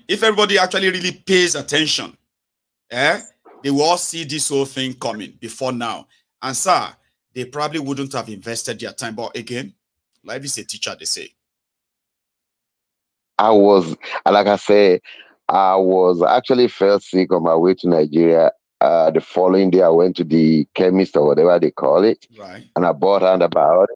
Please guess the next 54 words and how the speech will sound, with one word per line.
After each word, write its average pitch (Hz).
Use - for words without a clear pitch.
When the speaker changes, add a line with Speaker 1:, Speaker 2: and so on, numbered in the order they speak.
Speaker 2:
and 85
it 87
cost 95
me, 90
like, 82
about 78
eight 104
or 90
ten 98
thousand. 98
And 113
they 123
don't 180
even 175
sell 165
in 143
a 139
package. 135
They 110
sell, 151
like, 117
uh, 107
they 104
take 131
out 110
of 101
the 95
package. 107
I -
Speaker 1:
Did -
Speaker 2:
thought 156
Speaker 1:
you, 120
Speaker 2:
the -
whole 139
Speaker 1:
did 123
you -
Speaker 2:
box 123
Speaker 1:
take 101
those, 120
Speaker 2:
cost 117
Speaker 1:
uh, -
Speaker 2:
eight -
thousand. 123
Speaker 1:
sachets? -
Like 139
those 165
ones, 165
they, 156
I 151
mean, 151
sorry, 165
uh, 147
dispensary 175
bags? 127